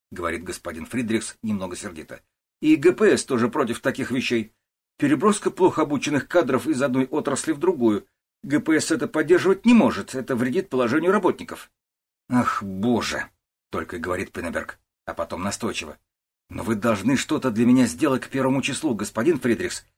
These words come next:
Я женат». «К первому? До первого октября осталось восемь дней. Это совершенно исключено, Пиннеберг. Как я могу это сделать? Вы сами понимаете, господин Пиннеберг. Вы же разумный человек». Пиннеберг не желает думать про разум.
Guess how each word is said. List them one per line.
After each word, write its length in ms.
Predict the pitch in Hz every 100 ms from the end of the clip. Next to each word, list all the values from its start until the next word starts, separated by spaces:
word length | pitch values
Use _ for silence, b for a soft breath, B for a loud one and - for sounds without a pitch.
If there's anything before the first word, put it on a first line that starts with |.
| _
Я 200 | 107 101
женат». 420 | 92 127 - - - _ _ _
«К 100 | -
первому? 540 | - 170 196 170 110 - _ _ _ _ -
До 140 | 165
первого 260 | 165 151 151
октября 360 | 185 147 135
осталось 420 | 143 - 165 131
восемь 440 | 139 160 170 180 156
дней. 300 | 190 113 92
Это 160 | -
совершенно 440 | 113 135 127 151 160
исключено, 480 | - 175 180 214 -
Пиннеберг. 520 | 120 107 113 107 - _ _ -
Как 240 | 123 117
я 60 | 123
могу 260 | 127 113 104
это 180 | 104
сделать? 380 | 117 131 90 - _ _ _ -
Вы 80 | 175
сами 220 | - 123
понимаете, 460 | 123 165 127 107 95
господин 340 | - 113 113
Пиннеберг. 480 | 107 98 92 - - _ _
Вы 160 | 123 110
же 120 | 110
разумный 400 | 151 175 240 151
человек». 440 | - 101 95 - _ _ _ _ _ _
Пиннеберг 500 | - 123 127 127 113
не 120 | 135 123
желает 440 | 147 151 95 80
думать 240 | 85 82
про 160 | - 90
разум. 360 | 90 82 78